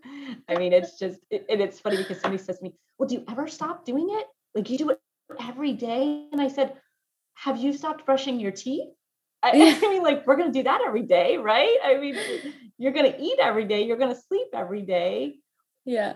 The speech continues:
Speaker 1: What's fifteen to twenty minutes to work on a relationship with yourself every day? So it's just
Speaker 2: Yeah.
Speaker 1: another habit of, like, taking care of you.
Speaker 2: Yeah, I love it. I'm excited to try it. I can't wait. And you know what's, uh, funny is that
Speaker 1: Good.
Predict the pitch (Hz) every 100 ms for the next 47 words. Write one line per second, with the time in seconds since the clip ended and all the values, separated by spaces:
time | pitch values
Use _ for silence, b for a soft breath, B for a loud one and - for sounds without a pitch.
0 | 196 208 269 277 - - 311 - 294 277
1 | - 294 285 247 277 370 - _ - 233
2 | 208 226 233 226 226 220 226 233 233 -
3 | 240 269 - 269 269 175 160 - - -
4 | _ 294 285 277 202 277 269 262 269 240
5 | 214 226 269 - - 165 165 - - 156
6 | 160 - _ _ _ _ _ - 196 247
7 | 247 277 381 523 - _ _ _ _ _
8 | _ _ _ - 220 277 - - 208 208
9 | 220 233 - - 214 240 - 180 180 156
10 | 190 190 190 - 185 208 165 185 185 -
11 | B B B 233 254 254 233 - - 208
12 | 180 - 226 233 220 175 185 175 294 392
13 | 269 277